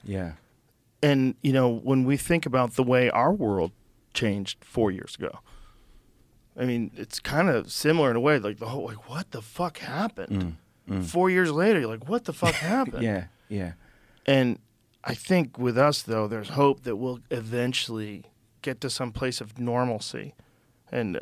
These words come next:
Speaker 2: and, and, and some semblance of peace. But what, what happened in the nineteen sixties is fucking bananas.
Speaker 1: Yeah.
Speaker 2: I mean, they, they basically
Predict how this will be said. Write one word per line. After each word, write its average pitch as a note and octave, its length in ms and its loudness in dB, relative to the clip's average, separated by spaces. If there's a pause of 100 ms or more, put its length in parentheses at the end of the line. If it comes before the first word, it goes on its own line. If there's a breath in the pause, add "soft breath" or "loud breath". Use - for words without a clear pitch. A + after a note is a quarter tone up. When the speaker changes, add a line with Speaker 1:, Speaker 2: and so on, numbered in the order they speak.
Speaker 2:
and, A#2+ 120 -4
and, G#2+ 360 -2
and G#2+ 320 -4 (760)
some B2 420 -2 (340)
semblance C3 540 -2
of A2 140 -16
peace. - 500 -2 (640 soft breath)
But C3 400 2 (960)
what, C#3+ 260 2
what C#3 180 0
happened D#3+ 340 0
in A2 80 -4
the G#2 60 -6
nineteen A2+ 360 -6
sixties - 540 -6
is F2+ 160 -14
fucking G2+ 400 -10
bananas. C#3 680 -6 (300 soft breath)
Speaker 1:
Yeah. F2+ 240 -8
Speaker 2:
I F#2+ 60 -8
mean, C3 200 -2
they, C3 160 0
they C#3+ 200 2
basically C#3 720 2